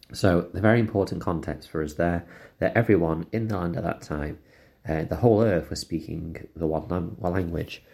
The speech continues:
which, uh, we refer to at times as the Adamic language, the original language. Um, and here it says in verse three, "And they said one to another, 'Go to, let us make brick and bl-, and burn them thoroughly.'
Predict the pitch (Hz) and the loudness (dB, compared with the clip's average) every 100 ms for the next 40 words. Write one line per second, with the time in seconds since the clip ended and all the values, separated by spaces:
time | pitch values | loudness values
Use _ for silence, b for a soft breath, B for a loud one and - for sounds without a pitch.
0 | b b - 101 - 90 85 85 98 95 | b b 2 2 2 4 4 4 2 0
1 | 85 90 - 113 104 - 82 - 78 80 | -2 -6 2 4 4 0 -6 -6 -6 -2
2 | 80 - 80 85 92 78 - 78 78 80 | -2 0 0 0 0 -2 -4 -6 -4 -4
3 | - - 85 90 87 80 80 82 78 - | -4 -2 2 2 0 -4 -4 -4 -4 -8
4 | - - B B B B B B 104 92 | -10 -18 B B B B B B 0 2
5 | 90 87 85 - - - 92 87 87 87 | 4 4 0 -6 -12 -4 0 2 0 -2
6 | - - _ _ _ _ - 104 135 98 | -6 -12 _ _ _ _ -8 2 4 6
7 | 78 110 - - _ - 92 - 98 78 | 4 -2 -8 -20 _ -6 -4 -2 -2 0
8 | 82 107 - - 85 85 90 87 - 117 | 0 -2 -8 -6 -4 2 2 2 -2 0
9 | 107 82 80 82 - 117 139 107 104 104 | 2 2 0 0 2 2 2 0 0 0
10 | 123 95 76 80 95 104 131 254 - - | 0 0 0 0 4 6 4 2 -6 -2
11 | 85 80 87 113 131 127 127 - 85 - | 0 2 0 -2 -2 -4 -4 -2 -2 -2
12 | - b b b b - - 85 87 92 | -8 b b b b -10 -4 2 2 2
13 | - 82 85 92 87 78 82 - - - | 0 -2 2 4 2 -2 -6 -10 -8 0
14 | 95 80 73 127 | 2 2 -2 -6